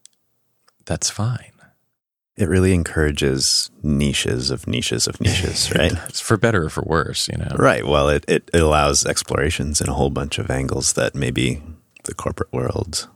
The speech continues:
Speaker 1: Right.
Speaker 2: would have no interest, right? But then these flourish into
Speaker 1: Yeah.
Speaker 2: projects that people are super passionate about.
Speaker 1: And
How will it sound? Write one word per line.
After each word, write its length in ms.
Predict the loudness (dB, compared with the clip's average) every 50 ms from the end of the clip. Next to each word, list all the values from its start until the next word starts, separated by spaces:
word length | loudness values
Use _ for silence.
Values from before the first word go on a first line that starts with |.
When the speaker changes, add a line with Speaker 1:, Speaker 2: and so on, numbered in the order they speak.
| _
Speaker 1:
Right. 200 | 2 2 2 0 _ _ _ _ _ -20 -20 _ _ _ _ -4
Speaker 2:
would 140 | -4 -2 -2
have 160 | -2 -2 -2
no 140 | -2 -2 -2
interest, 400 | -2 -2 -4 -6 -8 -8 -10 -8
right? 280 | -8 -6 -6 -6 -8 -6 -6
But 120 | -6 -4
then 160 | -2 -2 -2 -2
these 180 | -2 -4 -4
flourish 380 | -4 -4 -4 -2 -2 -2 -4 -4
into 420 | -4 -4 -4 -4 -4 -4 -6 -8 -10 _ -12 -12 -12 _ -4 -2
Speaker 1:
Yeah. 140 | -2 -2 -2 -2
Speaker 2:
projects 400 | -2 0 0 2 0 0 0 0
that 100 | -2 -2
people 220 | -2 -4 -4 -4 -4
are 40 |
super 240 | -6 -6 -6 -8 -6
passionate 420 | -4 -2 -4 -4 -4 -6 -8 -6 -8
about. 220 | -8 -8 -10 -12 -14 _ _ _ -20 _ _ 0
Speaker 1:
And 220 | 0 0 0